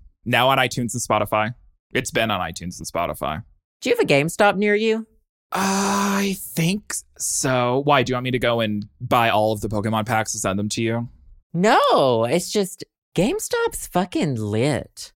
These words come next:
Speaker 1: Yeah, it's been lit, girl. I'm sure
Speaker 2: But,
Speaker 1: everyone that
Speaker 2: like
Speaker 1: works there hates their life, though, but, you know.
Speaker 2: Well, okay, funny story. At the one,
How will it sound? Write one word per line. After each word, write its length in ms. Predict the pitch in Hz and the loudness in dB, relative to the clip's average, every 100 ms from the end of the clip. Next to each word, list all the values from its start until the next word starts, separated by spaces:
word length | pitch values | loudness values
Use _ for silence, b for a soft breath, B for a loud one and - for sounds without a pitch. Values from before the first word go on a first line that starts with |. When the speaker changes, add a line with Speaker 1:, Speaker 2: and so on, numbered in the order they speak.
| - | -4
Speaker 1:
Yeah, 240 | 190 294 | -2 0
it's 140 | - | -2
been 220 | - 190 208 | 0 0 2
lit, 260 | 117 - | -2 -4
girl. 400 | 98 98 101 165 - _ _ _ | -4 -2 -4 -6 -14 _ _ _
I'm 120 | - 180 | -2 0
sure 220 | - 294 | 0 2
Speaker 2:
But, 100 | 196 | 4
Speaker 1:
everyone 200 | 240 208 | 4 6
that 40 | 208 | 4
Speaker 2:
like 140 | 190 | 4
Speaker 1:
works 200 | 151 - | 2 0
there 180 | 147 117 | 2 2
hates 340 | 117 135 - | 2 2 0
their 160 | - 107 | -2 -2
life, 400 | 92 110 135 - | 2 2 2 0
though, 380 | - 87 82 85 | -8 -6 -6 -8
but, 260 | 90 87 85 | -6 -8 -6
you 140 | 90 | -8
know. 280 | 87 78 90 - _ _ _ - | -8 -6 -8 -12 _ _ _ 2
Speaker 2:
Well, 340 | 170 165 151 165 | 6 6 6 4
okay, 200 | 156 147 | 4 2
funny 300 | 117 151 147 | 2 0 0
story. 340 | - 147 123 110 | -2 0 2 2
At 180 | 131 | 2
the 100 | 143 | 2
one, 360 | 131 147 151 151 | 4 4 4 0